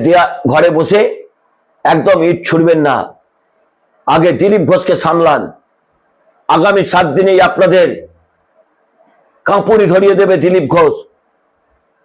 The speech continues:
তার কাছে যেসব তথ্য বঙ্গ বিজেপি সম্বন্ধে রয়েছে, তাতে কিন্তু আগামী দিন ছাব্বিশে নির্বাচন তো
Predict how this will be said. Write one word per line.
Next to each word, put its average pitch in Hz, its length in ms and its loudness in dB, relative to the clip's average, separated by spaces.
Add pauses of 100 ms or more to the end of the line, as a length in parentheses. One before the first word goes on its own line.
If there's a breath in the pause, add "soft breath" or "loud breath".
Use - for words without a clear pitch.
তার 175 180 0
কাছে 175 240 0
যেসব 175 340 0 (100)
তথ্য 185 280 -4 (760)
বঙ্গ 180 340 2 (120)
বিজেপি 170 340 0
সম্বন্ধে 170 500 0
রয়েছে, 170 360 2 (800)
তাতে 165 260 0
কিন্তু 170 260 -2 (140)
আগামী 180 320 0
দিন 196 240 2 (1000)
ছাব্বিশে 180 460 0
নির্বাচন 185 540 0
তো 170 80 -2